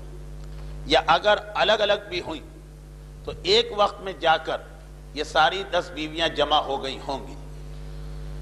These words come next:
इससे पहले भी दो तीन दफा ये गुजारिश की जा चुकी है कि तारीखी वाकयात में अपनी तरफ से अंदाजे लगा लेना,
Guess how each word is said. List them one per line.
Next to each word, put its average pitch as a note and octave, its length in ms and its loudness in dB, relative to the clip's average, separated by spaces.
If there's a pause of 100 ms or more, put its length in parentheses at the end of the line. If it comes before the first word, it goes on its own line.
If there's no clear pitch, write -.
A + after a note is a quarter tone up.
(760)
इससे - 220 4
पहले F#3 320 6
भी A#3 180 2 (280)
दो E3+ 140 2
तीन A3 240 0
दफा F#3+ 320 8 (1000)
ये D#3 240 2
गुजारिश D3+ 600 4
की E3 80 -4
जा D#3+ 160 4
चुकी D#3+ 320 -4
है - 200 -10 (1120)
कि C#3+ 100 0
तारीखी F#3 540 4
वाकयात F#3 680 4
में G3+ 300 -4
अपनी A3 360 0
तरफ G3+ 260 6
से F#3+ 160 2
अंदाजे D#3 460 4
लगा C#3 260 4
लेना, B2 280 0